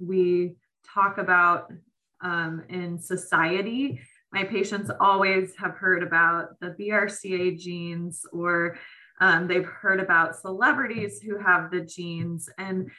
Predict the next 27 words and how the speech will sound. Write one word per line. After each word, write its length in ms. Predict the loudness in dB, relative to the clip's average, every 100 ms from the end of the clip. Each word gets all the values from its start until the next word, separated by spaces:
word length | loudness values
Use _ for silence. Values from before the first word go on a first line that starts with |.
| -20 _
it's, 480 | -4 -2 -4 -16 -20 -20 _ -8
it's 440 | -8 -8 -16 -20 _ -20 _
just 360 | -6 -6 -6 _ _ _ _
something 480 | _ 2 2 2 2
I 140 | 2 2
feel 140 | 2
like 160 | 2 4
breast 360 | 4 4 -4
cancer 320 | -8 -6 -2
in 160 | -2 -2
general, 420 | -4 2 4 2
people 400 | 0 -8 -6 -8
talk 340 | -2 2 2 2
about 380 | 2 4 2
way 320 | -2 0 0 0
more 340 | 0 0 0
often 720 | -2 -4 -8 -8 -6 -6 -8 -12 -20 -20 _ -10
than, 640 | -4 0 0 0 -4 -4
um, 320 | -2 -2 -2 -6
colon 400 | -2 0 0 0
cancer 720 | -4 -4 -4 0 4 6 6
or 320 | 4 4 4 2
other 240 | 0 -2
types 400 | -4 -8 -8 -10
of 160 | -12 -4
cancer. 680 | 0 0 -2 -2 0 -2 -4 -12 -20 _ _ _ -2
And 420 | 2 2 2 -2